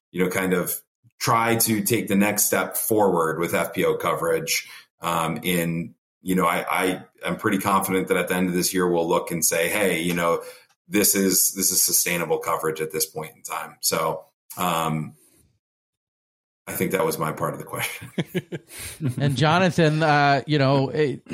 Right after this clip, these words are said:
Speaker 2: um, w-, is that daunting? Is that deflating? Is that exciting? Is it a new challenge? Like, how do you look at,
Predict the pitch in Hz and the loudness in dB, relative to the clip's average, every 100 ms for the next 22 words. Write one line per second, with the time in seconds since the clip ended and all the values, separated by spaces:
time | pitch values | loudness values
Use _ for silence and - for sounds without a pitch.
0 | 135 143 139 131 123 117 - _ _ _ | -8 -2 2 2 2 -2 -4 _ _ _
1 | _ _ _ _ _ 165 - - - 175 | _ _ _ _ _ -4 -4 -6 0 2
2 | 151 185 147 156 165 160 131 131 147 131 | 4 4 4 4 4 4 2 2 2 2
3 | 147 - 143 156 127 95 - _ - 127 | -2 0 2 4 2 -2 -10 _ -4 -4
4 | 107 135 127 131 - - _ 131 - - | 2 2 2 0 -6 -20 _ -6 -2 2
5 | 165 170 113 92 107 127 123 131 123 156 | 2 4 0 -2 -2 0 2 0 0 2
6 | 147 143 107 117 113 - 147 165 160 147 | 4 2 0 -2 -4 -2 0 0 0 0
7 | 135 143 139 120 117 | 2 2 2 2 2